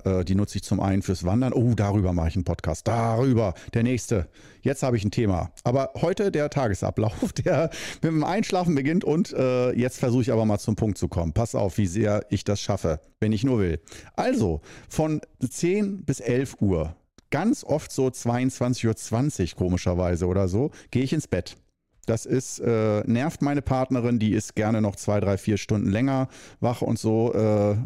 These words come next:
aber nee, ich bin so ein früher zu Bett Geher. Wenn ich richtig was erlebt hab, dann ist der Abend dann auch, äh, um zweiundzwanzig Uhr gegessen. Und, äh, ja, wie gesagt, zwischen zehn, halb elf ist eigentlich der Klassiker. Selten früher oder später.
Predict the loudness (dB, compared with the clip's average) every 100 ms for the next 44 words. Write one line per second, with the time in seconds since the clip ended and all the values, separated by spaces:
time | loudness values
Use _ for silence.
0 | -2 0 2 2 2 2 2 0 0 0
1 | 2 2 0 2 2 2 0 -2 -2 0
2 | 0 0 -4 -14 -6 0 0 0 -2 0
3 | 0 0 2 0 0 -2 -2 -6 -2 0
4 | 0 0 -4 -2 0 0 0 -4 -2 -2
5 | 0 0 0 -2 -4 -6 -4 -2 0 -2
6 | -4 -4 -2 -2 -2 0 0 0 0 -2
7 | -2 -4 -4 -12 -20 -18 -16 -16 -14 -16
8 | -16 -18 -20 _ 0 0 0 -4 -10 -8
9 | 0 2 4 4 4 2 0 0 2 2
10 | 2 0 -2 -2 -2 0 2 2 2 2
11 | 0 0 -2 0 0 0 0 -2 -2 -2
12 | -2 0 0 2 2 0 -2 -2 0 0
13 | 0 -2 -2 -4 -2 -2 -6